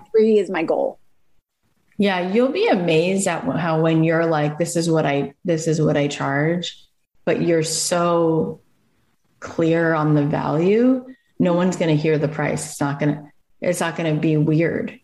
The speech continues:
Speaker 2: 'cause it's just, the value is so obvious. I mean, if you guys go into that podcast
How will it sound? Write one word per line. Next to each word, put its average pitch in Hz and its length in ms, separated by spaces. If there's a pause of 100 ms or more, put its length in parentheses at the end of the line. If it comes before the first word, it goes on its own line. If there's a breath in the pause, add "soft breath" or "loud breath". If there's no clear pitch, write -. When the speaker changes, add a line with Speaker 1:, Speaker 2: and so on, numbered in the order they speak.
(140)
Speaker 2:
'cause 165 220
it's 151 180
just, 156 260
the 156 100
value 156 460
is 160 140
so 175 240
obvious. 160 480 (380 loud breath)
I - 40
mean, 185 140
if 180 120
you 214 100
guys 262 260
go 190 140
into 196 200
that 165 200
podcast 160 560